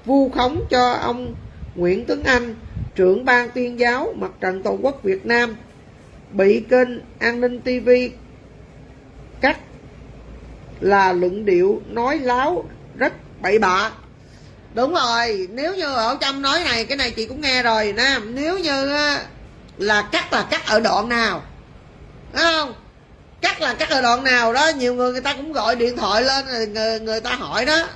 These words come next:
đó, tại sao mà mình kinh lớn mà mình vu khống lại như vậy á, làm chi? Khi mà người ta là vạch mặt,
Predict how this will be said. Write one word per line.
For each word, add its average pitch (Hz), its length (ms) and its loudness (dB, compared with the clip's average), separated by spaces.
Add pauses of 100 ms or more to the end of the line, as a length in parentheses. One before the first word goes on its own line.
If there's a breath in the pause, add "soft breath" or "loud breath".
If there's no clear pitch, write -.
(120)
đó, 311 180 0
tại 220 240 -2
sao 311 240 0
mà 226 160 0
mình 208 380 -6
kinh 294 140 -4
lớn 311 240 4
mà 339 60 -4
mình 214 240 -6
vu 277 140 -4
khống 330 280 -6
lại 247 440 0 (380 loud breath)
như 285 180 0
vậy 220 160 4
á, 269 200 4
làm 226 220 0
chi? 302 400 2 (380 loud breath)
Khi 311 360 2
mà 220 340 -2
người 214 260 2
ta 262 400 0
là 214 220 -4
vạch 196 240 -8
mặt, 196 200 -8